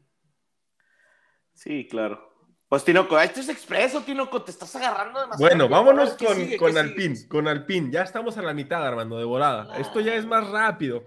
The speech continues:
Speaker 2: porque vamos a hablar de Fernando Alonso, y a Fernando Alonso me le, yo creo que, oye, ¿no te apellidas Wolf? Porque Armando Wolf le tiró muy cabrón a, a Fernando Alonso, le dijo que era el ce-, que él se pretendía ser el centro de la Fórmula uno.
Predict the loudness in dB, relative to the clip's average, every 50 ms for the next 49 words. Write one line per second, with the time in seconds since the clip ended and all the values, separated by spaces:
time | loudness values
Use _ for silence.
0 | _ _ _ _ _ _ _ -2 -2 -2 0 -2 -2 -2 -2 -4 -4 -4 -6 -6
1 | -6 -6 -8 -10 -10 -10 -10 -10 -8 -8 -8 -6 -6 -8 -8 -8 -10 -10 -8 -6
2 | -8 -6 -6 -8 -8 -8 -8 -8 -6 -6 -6 -6 -8 -6 -8 -8 -8 -10 -10 -8
3 | -6 -4 -4 -6 -6 -10 _ _ _ _ -20 -20 _ _ _ _ _ _ _ _
4 | _ -14 -14 -12 -10 -10 -12 -10 -10 -12 -12 -14 -14 -10 -10 -8 -8 -8 -10 -10
5 | -10 -10 -8 -6 -6 -6 -6 -6 -6 -6 -6 -6 -8 -12 _ _ _ _ _ _
6 | _ _ _ _ _ -6 -6 -6 -4 -4 -4 -4 -2 -4 -6 -6 -4 -4 -2 -2
7 | 0 0 0 0 0 0 2 2 0 0 -2 -4 -4 -4 -4 -2 -2 0 0 2
8 | 2 0 0 0 0 -2 0 0 0 0 -2 -2 -4 -4 -4 -6 -6 -6 -8 -10
9 | -10 -8 -6 -4 -4 -4 -4 -6 -8 -8 -10 -8 -8 -8 -8 -8 -6 -2 -2 -2
10 | -2 -4 -8 -8 -8 -8 -6 -6 -6 -6 -6 -10 _ -12 -12 -10 -8 -10 -10 -8
11 | -8 -6 -4 -4 -4 -4 -4 -6 -8 -8 -8 -10 -10 -10 -10 -8 -8 -8 -6 -6
12 | -6 -8 -8 -8 -8 -8 -8 -8 -10 -10 -14